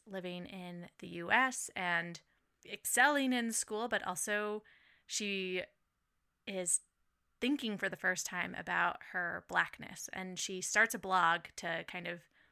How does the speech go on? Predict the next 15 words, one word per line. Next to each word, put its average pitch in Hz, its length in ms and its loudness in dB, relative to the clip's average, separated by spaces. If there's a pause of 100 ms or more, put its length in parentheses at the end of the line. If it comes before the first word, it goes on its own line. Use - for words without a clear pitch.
(340)
process 226 600 4
this. 311 400 -2 (1080)
And 208 180 -6
she 196 260 -4
writes 185 220 0
about 185 200 2
how 180 380 2 (540)
in 208 440 -4 (440)
Nigeria, 208 560 4
she 196 140 -4
never 185 180 0
thought 185 180 4
of 185 60 -4
herself 190 340 -2
as 196 320 -2